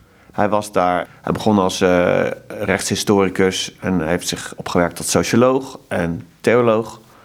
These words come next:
En hij heeft een heel actief leven geleid. Hij was in de jaren dertig al, eh, als echt een activist. Hij voerde actie tegen de, de grote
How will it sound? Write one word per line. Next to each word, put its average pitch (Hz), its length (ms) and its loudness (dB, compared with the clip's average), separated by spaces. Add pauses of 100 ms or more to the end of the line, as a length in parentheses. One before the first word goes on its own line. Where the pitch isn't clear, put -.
(120)
En 101 200 2
hij 98 240 2
heeft 98 480 -4 (140)
een 101 120 0
heel 131 240 4
actief 98 260 -2
leven 123 280 2
geleid. 123 480 -2 (920)
Hij 110 480 0
was 110 300 0
in 107 120 -2
de 110 60 4
jaren 104 240 2
dertig 117 340 -2
al, 98 280 2
eh, 95 80 -2 (880)
als - 280 -12
echt - 180 -10
een - 80 -6
activist. - 500 -2
Hij 92 200 -2
voerde 117 260 2
actie - 280 -2
tegen 107 340 0
de, 98 220 4
de 95 100 2
grote 95 680 2